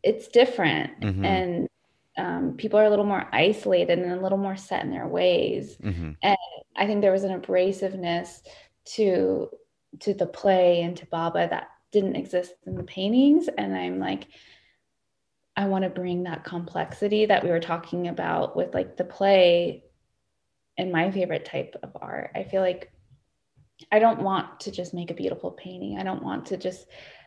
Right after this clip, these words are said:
Speaker 1: ha-, make a one-dimensional painting. 'Cause, like, for you, I'm sure, like, as a painter, it's not hard to make a beautiful painting.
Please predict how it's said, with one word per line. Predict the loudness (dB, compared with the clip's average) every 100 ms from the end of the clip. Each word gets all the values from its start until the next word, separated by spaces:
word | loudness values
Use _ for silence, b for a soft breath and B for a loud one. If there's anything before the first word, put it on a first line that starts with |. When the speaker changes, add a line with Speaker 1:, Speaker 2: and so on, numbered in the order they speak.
| B
Speaker 1:
ha-, | -4 0
make | 2 2 2
a | 2
one-dimensional | 2 0 0 -2 -4 -4 -8 -8
painting. | -6 -4 -4
'Cause, | -4 2
like, | 2 2
for | 4 6
you, | 8 6
I'm | 6 2
sure, | 0 4 4
like, | 4 0 -6 -18 -18 -20 _ -6
as | -4 -2
a |
painter, | -4 -2 0 0 0 -2 -6 b b b b _ _ _ _ _ _ _ _ _ _
it's | -4 2
not | 2 2
hard | 0 -2
to | -4
make | -8 -6
a |
beautiful | -8 -8 -10 -14
painting. | -8 -6 -6 -8 -12 -14